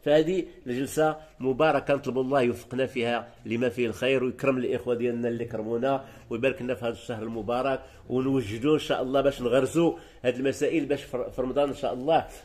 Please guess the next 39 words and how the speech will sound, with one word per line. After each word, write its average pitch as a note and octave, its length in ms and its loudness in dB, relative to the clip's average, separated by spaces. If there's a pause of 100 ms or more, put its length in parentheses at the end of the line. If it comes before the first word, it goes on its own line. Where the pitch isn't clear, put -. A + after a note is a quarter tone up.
(100)
نحصدوها. B2+ 720 -4 (280)
اللي B2 220 2
صاب C#3+ 240 2
شي، C#3+ 240 0 (200)
شي E3 180 -2
شاب D3 320 4
ولا C#3 140 2
شي C3+ 180 -2
حاجة C#3+ 200 2
يقول D3+ 200 2
لها: D3+ 160 6
"أجي، C#3+ 220 4
أجي، C3+ 200 0 (180)
ذوق A2+ 160 2
الحلاوة". C#3+ 720 4 (300)
راه A#3 100 8
ماشي G3+ 220 4
الحوا-، E3+ 500 2
الحلاوة D#3 440 4
هي D#3 120 8
النشاط. D#3+ 520 6 (240)
راه G3+ 120 4
الناس F3+ 260 6
في - 60 -10
قطر، G3 580 6 (260)
دوك E3+ 200 2
ال-، D#3 320 4 (180)
العالم F3 500 8
حيت F3 180 0
كانت F3 240 2
لاكوب، A3 520 2 (360)
دوك F3+ 200 0
الأوروبيين، A3 640 2
الدعوة F#3+ 400 10
اللي D#4 180 8
كانت A#3 260 6
ديالنا G#3+ 400 4
شنو C#4+ 260 2
هي؟ C#3+ 320 4